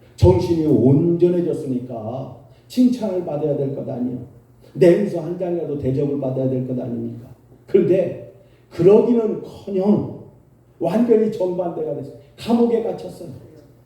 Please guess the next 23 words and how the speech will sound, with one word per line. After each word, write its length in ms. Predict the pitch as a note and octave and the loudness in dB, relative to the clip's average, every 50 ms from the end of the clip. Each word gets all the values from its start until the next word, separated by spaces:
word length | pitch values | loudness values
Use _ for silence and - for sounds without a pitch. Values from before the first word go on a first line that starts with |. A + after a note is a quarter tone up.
| _ _ _ - | _ _ _ 0
그리고 320 | - A#3+ C4 C4+ B3+ - | 4 6 6 8 6 4
채찍을 500 | - - - C#4 - - F4 E4+ D4+ C#4 | 4 2 0 -2 -2 -2 -4 -6 -6 -4
맞았습니다. 580 | C4 B3+ B3 B3 C4 - - - F3+ F3 - - - - _ _ _ _ _ - | -4 -4 -4 -6 -10 -12 -14 -16 -18 -18 -18 -20 -20 -20 _ _ _ _ _ 0
왜 260 | D#3+ F3+ B3 B3 A#3+ | 4 6 6 6 6
귀신을 440 | B3 A#3+ A#3+ A3 G#3 A#3 A3 G3+ G3 | 4 0 0 -2 -2 -2 -2 -2 0
내쫓아줬느냐는 960 | F#3+ F#3+ F3 G3 F#3+ G3 - - F3+ D#3 E3 E3+ E3 E3 D#3+ D#3+ D#3+ E3 D#3+ | 0 -2 -2 -2 -4 -6 -6 -8 -8 -8 -8 -10 -10 -10 -12 -12 -12 -12 -12
거예요. 140 | - - - - - - _ _ _ - | -14 -16 -20 -20 -20 -20 _ _ _ -4
알고 300 | - E3 F#3 F3+ F3 F3 | 2 4 4 6 4 4
봤더니 680 | F3 D#3+ D3+ - D3 C#3 C#3 F#3+ G#3 F3+ C3+ B2+ - - - - _ _ _ _ _ _ _ - | 2 2 0 -2 -4 -4 -4 -4 -4 -6 -6 -10 -12 -16 -20 -20 _ _ _ _ _ _ _ -6
이 300 | - F3 G#3+ G#3+ G#3+ G3 | 0 2 4 4 6 6
여인은 720 | E3+ D3+ D3+ D3+ D3 C#3+ C#3+ C#3+ E3+ F3+ D3+ B2 - - - | 4 4 4 4 2 2 2 2 0 -2 -2 -4 -6 -6 -4
여종이에요. 840 | A#2+ A#2+ A#2+ C3 C#3 C#3+ F3+ F3+ F3 F3+ F3+ E3+ D#3 C#3 B2 G#2 G#2 - - - - _ _ _ _ _ _ _ _ - | -4 -2 0 0 2 2 2 2 2 0 -2 -2 -2 -4 -6 -8 -10 -12 -16 -20 -20 _ _ _ _ _ _ _ _ -2
그 260 | - A3 G#3+ G#3 - | 2 2 2 2 2
주인이 540 | - - - C#3+ D#3 F#3 A3 B3+ B3 B3 A#3+ F#3+ | -2 -6 -4 -2 0 2 4 4 4 4 4 2
있는데, 600 | D3+ C#3+ B2+ A#2 A#2 A#2 C#3+ D3 C#3+ - - - - | 0 0 0 -2 -2 -4 -4 -4 -4 -4 -6 -10 -10
주인이 360 | - A3+ A3+ A#3 A3 F#3+ - | -10 -8 -4 -2 -2 -2 -2
따로 220 | - - - F#3 F3+ | -2 -2 -2 -2 -2
있는데 520 | E3 D3+ D3 C3+ B2+ - - - - - - - - - | -2 -2 -4 -4 -4 -6 -8 -10 -12 -14 -18 -20 -20 -4
그 220 | - - B3+ B3+ | 4 6 8 8
여인 280 | A#3+ A3 F#3+ F#3 A#3 A3 | 8 8 6 4 4 0
속에 380 | G#3 - G#3+ G3+ G#3 F3+ - C#3 | -2 0 0 0 2 0 -2 -4
귀신이 560 | - - F#3 G3 G#3 - - B3+ C#4 C#4+ C#4 C4+ | -6 -8 -8 -6 -4 0 4 4 6 6 4 2
들어가니까 800 | C#4 C4 A#3+ G#3+ F#3 D#3+ D3+ - E3+ F3 F3+ - - - - - | 0 -2 -4 -4 -4 -6 -6 -8 -10 -10 -10 -10 -14 -18 -20 -20